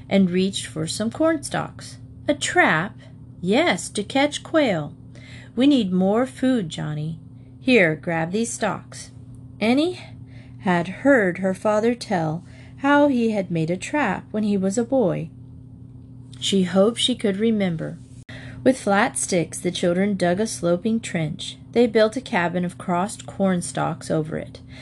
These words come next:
They sprinkled kernels from an old ear of corn along the trench for bait. They propped the front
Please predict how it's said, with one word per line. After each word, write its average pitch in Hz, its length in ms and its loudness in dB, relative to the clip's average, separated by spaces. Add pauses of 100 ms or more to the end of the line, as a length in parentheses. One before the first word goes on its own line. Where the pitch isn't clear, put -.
(200)
They 247 160 6
sprinkled 254 520 -2
kernels 165 640 0
from 165 500 0
an 170 260 -2
old 208 400 2
ear 175 260 2
of 220 160 -4
corn 180 500 0
along 175 380 0
the 214 100 0
trench - 420 -2
for 233 160 -4
bait. - 520 -2 (960)
They 185 180 6
propped 196 540 0
the 196 120 -2
front 190 440 -2